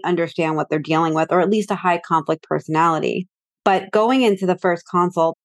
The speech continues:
I always tell people is it's a big deal, and you have to be able to be prepared to make sure that that lawyer knows what they're dealing with, 'cause they're not dealing with just a regular everyday person.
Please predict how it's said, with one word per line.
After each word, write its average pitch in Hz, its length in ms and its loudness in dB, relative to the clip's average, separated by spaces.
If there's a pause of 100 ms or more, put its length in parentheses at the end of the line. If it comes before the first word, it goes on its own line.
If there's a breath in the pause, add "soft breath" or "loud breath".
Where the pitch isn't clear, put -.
(140)
I 185 180 2
always 170 240 0
tell 170 160 -4
people 170 300 -2
is 165 200 0
it's 185 140 -2
a 185 60 2
big 214 280 -2
deal, 196 280 2
and 165 160 -2
you 170 80 -6
have 170 300 -4
to 180 120 0
be 165 180 -2
able 165 180 -2
to 160 100 -20
be 170 140 0
prepared 170 760 -2 (380)
to 180 280 0 (140)
make 196 280 2
sure 208 220 0
that 170 160 0
that 180 220 0
lawyer 170 440 -4
knows 165 260 -4
what 160 120 -8
they're 170 120 0
dealing 254 340 0
with, 156 200 -2
'cause 180 120 -2
they're 196 120 2
not 208 260 2
dealing 196 260 2
with 170 140 -2
just - 280 -10 (160)
a 175 80 -2
regular 165 420 2
everyday 165 520 0
person. - 400 -6